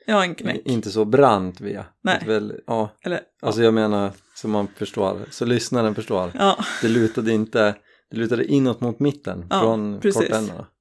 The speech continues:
Speaker 1: Precis.
Speaker 2: Lite, lite grann.
Speaker 1: Ja. Så att det var också lite, lite slack på innertältet, så att det var så här, ja, det,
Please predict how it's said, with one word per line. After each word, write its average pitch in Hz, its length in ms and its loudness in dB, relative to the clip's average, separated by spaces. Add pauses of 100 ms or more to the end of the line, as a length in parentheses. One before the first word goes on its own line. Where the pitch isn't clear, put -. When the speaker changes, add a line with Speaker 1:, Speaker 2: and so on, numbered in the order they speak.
Speaker 1:
Precis. - 380 -10
Speaker 2:
Lite, 104 260 -2
lite 95 220 -6
grann. 95 220 -10 (200)
Speaker 1:
Ja. 175 240 0 (800)
Så - 160 -4
att 190 140 -6
det 170 80 4
var 196 140 6
också 190 220 2
lite, 196 400 0
lite 160 200 -2
slack - 520 -10
på 170 80 -2
innertältet, 175 680 -4
så - 120 -6
att 170 120 -6
det 170 60 -2
var 156 160 0
så - 120 -10
här, - 160 -2 (800)
ja, 180 420 2 (140)
det, 180 180 2